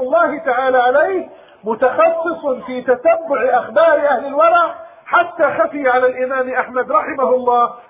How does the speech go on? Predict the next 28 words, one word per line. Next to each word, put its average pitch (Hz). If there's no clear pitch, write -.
بعض 262
مسائل 247
الورع 233
فذكرها 220
له 208
المروزي 196
رحمة 208
الله 170
تعالى 143
عليه. 127
فيه 247
إشارة 226
إلى 214
أن 214
الورع 214
ليس 220
علما 202
يتلقى 196
فحسب، -
فيه 226
إشارة 254
إلى 240
أن 240
الورع 240
ليس 254
علما 247
يتلقى 247
فحسب 233